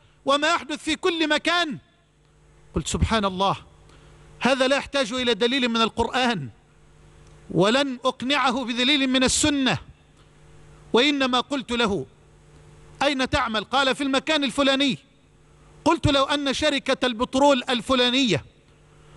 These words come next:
قد صرفت مكافأة هذا العام لموظفيها وعمالها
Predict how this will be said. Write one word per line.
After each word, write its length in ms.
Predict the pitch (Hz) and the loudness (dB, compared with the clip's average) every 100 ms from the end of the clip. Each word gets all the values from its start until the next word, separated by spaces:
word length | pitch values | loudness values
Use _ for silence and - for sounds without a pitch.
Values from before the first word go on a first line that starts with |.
| - - | -6 -2
قد 140 | 247 | 0
صرفت 500 | - 302 269 269 - | 0 2 2 0 -2
مكافأة 960 | 254 - 247 208 294 254 - 254 208 185 | -4 -2 -2 0 -2 -2 -2 -2 -4 -8
هذا 320 | - 262 269 240 | -2 0 0 -2
العام 380 | 208 226 156 107 _ _ _ _ - - | -2 -2 -4 -8 _ _ _ _ -20 -4
لموظفيها 920 | 214 262 269 262 196 247 285 277 214 | -4 -2 -4 -4 -4 -6 -4 -4 -2
وعمالها 800 | 226 214 220 214 254 214 160 - | -2 -2 -4 -2 0 0 -2 -6